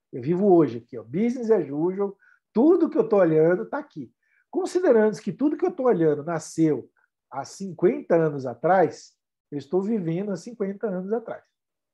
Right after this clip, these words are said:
Tá bom, o que que é o futuro próximo? É esses cinquenta anos. O que mudou? O próximo nível, que é o futuro médio, que a gente falava, "Olha,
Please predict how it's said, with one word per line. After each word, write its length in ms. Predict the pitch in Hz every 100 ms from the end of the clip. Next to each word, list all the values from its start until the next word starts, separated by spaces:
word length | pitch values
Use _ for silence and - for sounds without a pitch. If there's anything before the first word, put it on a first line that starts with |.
| _ _ _ _ _ _ -
Tá 80 | 143
bom, 160 | 135 147
o 80 | -
que 120 | 226
que 60 |
é 40 | 320
o 20 |
futuro 320 | - - 220
próximo? 480 | 220 151 120 - _ _ _ _ -
É 80 |
esses 140 | 139 147
cinquenta 400 | 147 156 156 120
anos. 240 | - _ _ _ _ -
O 80 |
que 160 | - 254
mudou? 640 | 277 165 113 175 156 - _ _ _ _ _ -
O 100 | 156 _
próximo 640 | 214 240 330 - - 180 147
nível, 440 | 151 196 135 123
que 120 | -
é 40 | 170
o 40 |
futuro 400 | - 165 143 139 135
médio, 520 | 170 185 131 110 - _ _ _
que 80 | 151
a 20 |
gente 180 | 151 160
falava, 300 | 185 196 180
"Olha, 480 | 240 285 175 131